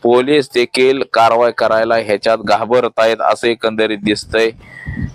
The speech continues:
म्हणजे फक्त चौकशीचा वरवरचा फास दाखवला जातोय, मात्र चौकशी कसलीही केली जात नाही. फक्त चौकशी केलेल्याचा अभाव आणला जातोय, असं एकंदर परिस्थिती आहे.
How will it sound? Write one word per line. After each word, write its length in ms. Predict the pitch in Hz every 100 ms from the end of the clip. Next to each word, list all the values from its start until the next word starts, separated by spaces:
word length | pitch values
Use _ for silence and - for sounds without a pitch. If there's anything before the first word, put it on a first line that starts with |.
| -
म्हणजे 480 | 107 107 120 127 - - -
फक्त 300 | 117 110 - 135 135 127
चौकशीचा 760 | 131 123 123 123 117 120 120 120 -
वरवरचा 640 | 104 120 123 131 - 117 -
फास 220 | 113 113
दाखवला 460 | 113 107 117 117 113
जातोय, 320 | 107 101 107
मात्र 300 | 107 101 104
चौकशी 520 | 98 107 101 107 -
कसलीही 500 | 101 107 - 101 107
केली 320 | 110 104 104 101
जात 300 | 101 101 104
नाही. 320 | 98 101 117 _ _ _ _ _ _ _ -
फक्त 260 | 113 - 131
चौकशी 520 | - 123 107 117 120 -
केलेल्याचा 680 | 123 120 117 117 - 113 110
अभाव 220 | 107 127
आणला 320 | 127 117 107
जातोय, 360 | 107 101 - 104 - - - -
असं 220 | 110 113 131
एकंदर 400 | 123 120 120 113 -
परिस्थिती 420 | 113 - 110 107
आहे. 340 | 104 107 110